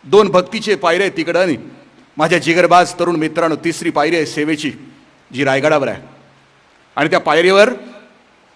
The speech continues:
काही अक्षरं कोरलेली आहेत की जी हिरोजी इंदुलकर, महाराष्ट्राच्या चीफ इंजिनियरची अक्षरं आहेत आणि ती अक्षरं आम्हाला संदेश देतात, "सेवेचे ठाई तत्पर हिरोजी इंदुलकर."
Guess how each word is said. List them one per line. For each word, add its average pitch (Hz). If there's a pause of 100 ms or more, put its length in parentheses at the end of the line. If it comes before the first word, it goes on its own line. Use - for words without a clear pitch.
(200)
काही 180
अक्षरं 220
कोरलेली 202
आहेत 175 (840)
की 180
जी 185
हिरोजी 214
इंदुलकर, 220
महाराष्ट्राच्या 214
चीफ 226
इंजिनियरची 226
अक्षरं 214
आहेत 196 (460)
आणि 185
ती 214
अक्षरं 220
आम्हाला 220
संदेश 220
देतात, 190 (320)
"सेवेचे 226
ठाई 202
तत्पर 208 (340)
हिरोजी 190
इंदुलकर." 180